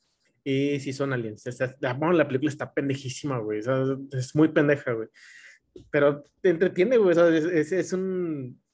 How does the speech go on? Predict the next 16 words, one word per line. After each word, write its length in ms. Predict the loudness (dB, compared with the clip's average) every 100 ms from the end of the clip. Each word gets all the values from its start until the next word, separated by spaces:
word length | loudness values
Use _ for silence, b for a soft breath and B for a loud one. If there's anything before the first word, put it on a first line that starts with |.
| -20 -8
no 140 | -4 0
me 100 | 0
gusta 220 | 2 0
decir 200 | 0 -4
gusto 420 | -4 -6 -4 -8
culposo 560 | -4 -6 -2 -2 -2 -6
porque, 380 | -4 -6 -6 -8
pues, 220 | -8 -10
si 140 | -2 2
la 160 | 4
ves 200 | 4 2
es 80 | 0
por, 360 | -2 0 0 -4
por 180 | -12 -4
gusto, 400 | 0 0 2 0
güey. 160 | 0